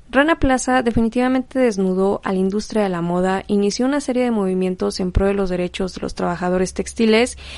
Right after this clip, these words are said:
y cambió la forma en la que muchos de nosotros consumíamos. Yo ya sabía de dónde provenía mi ropa porque, pues, ustedes ven que un producto está obligado a tener en la etiqueta o en el paquete el país de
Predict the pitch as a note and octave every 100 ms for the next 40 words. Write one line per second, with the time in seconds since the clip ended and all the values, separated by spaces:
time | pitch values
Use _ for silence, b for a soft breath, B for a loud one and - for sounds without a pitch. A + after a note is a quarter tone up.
0 | B - A#3 A3+ G#3+ B3 C#4 A#3 G#3+ G#3
1 | G#3+ G#3 F#3+ F#3 G3+ A3+ B3+ A#3+ G#3+ F#3+
2 | - F#3 G#3 G3+ F#3+ F3 - F#3 F#3 -
3 | - - - B - D#4+ F#4 A4 D4 G#3+
4 | A3 A#3 G#3 G3 G3+ G#3+ G#3 F#3+ F#3 F#3+
5 | F#3+ F#3 F#3 - G3 A#3+ - F3+ E3+ -
6 | F3+ F3 - - G#3+ G3+ G3+ G3+ G#3 G3
7 | F#3+ F#3+ - G3 - F#3+ F#3+ F#3+ F#3 F#3+
8 | F#3 F3+ F#3 F3+ E3+ - - G3+ G3+ G3
9 | F#3 F3+ F#3+ - F#3 - G3 - F#3+ F3
10 | E3+ F3+ F3+ F3 F#3+ F3+ E3+ E3